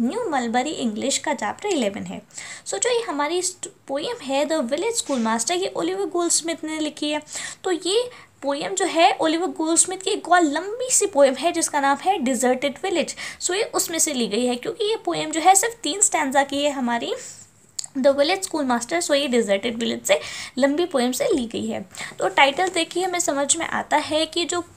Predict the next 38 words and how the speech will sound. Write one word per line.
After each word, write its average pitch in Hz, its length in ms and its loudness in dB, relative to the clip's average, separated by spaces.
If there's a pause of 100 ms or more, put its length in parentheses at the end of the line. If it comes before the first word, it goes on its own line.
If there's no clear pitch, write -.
(220)
पोएम 285 340 -2
है 330 220 0
वो 330 120 0
होने 302 240 -2
वाली 285 200 4
है 311 240 0
गांव 233 220 2
के 349 140 -2
स्कूल 302 300 -2
मास्टर 226 340 -2
के 208 160 -4
बारे 180 220 2
में। 190 160 -6 (400)
तो - 60 -4
जो 427 120 0
हमारे 403 400 2
ओलिवर 302 300 2
गोल्डस्मिथ 320 680 0
हैं 285 220 0
वो 320 100 4
अपने 339 300 2
स्कूल 339 260 -2
मास्टर 311 380 0
को 339 120 -4
याद 269 340 2
कर 302 160 0
रहे 320 100 4
हैं, 320 60 -2
उनको 311 200 -6
अपने 330 240 -2
स्कूल 320 200 -2
मास्टर 311 280 0
की 359 120 -6
बहुत 339 340 0
याद 302 220 4
आ 285 100 6
रही 247 160 0
है 339 80 2